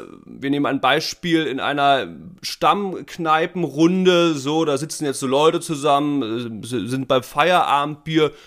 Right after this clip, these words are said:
und einer haut da jetzt raus, „Ach, alle Politiker sind doch korrupt.“ Dann ist das durchaus seine Meinung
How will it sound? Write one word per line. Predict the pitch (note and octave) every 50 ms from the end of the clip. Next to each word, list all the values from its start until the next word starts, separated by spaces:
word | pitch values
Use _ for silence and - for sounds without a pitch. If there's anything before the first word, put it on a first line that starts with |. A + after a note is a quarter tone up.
| - -
und | - C#3 C3+ - -
einer | B2 C#3+ E3 F3 E3 D3 B2 C3+
haut | C3+ D3 D#3+ D#3+
da | E3+ D3
jetzt | C#3 C#3 C3+ - - - A2
raus, | A2 G#2+ A2+ B2 C3 C3+ C3+ C3 B2 - F#2+
„Ach, | D#2+ G2 A#2+ B2+ C3+ C#3+ C#3 - -
alle | - B2+ D3 F#3 F3+
Politiker | - - D#3 C#3 C#3 E3 F#3+ G3 - F3+ - F3+ E3 D3
sind | C3 D#3 E3 D#3
doch | F3 D#3 - -
korrupt.“ | - E3 D#3 C#3 B2 A#2 C#3+ E3+ F#3+ F#3+ - - - - - - - _ _ _ _ _ _ _ _ _ _ _ _ _ _ _ _
Dann | - C3 C#3 -
ist | - F#3+ - G3+
das | F3+ - - - -
durchaus | D#3+ E3 G3+ B3+ A#3+ - - - C3+ D#3 F3+ F3+ - -
seine | D#3 C#3 C3+ C3 B2
Meinung | A#2 A2+ G#2+ F#2+ G2+ A2 A#2+ C#3 D#3 F#3 G#3+ B3+ C#4+ D4 D4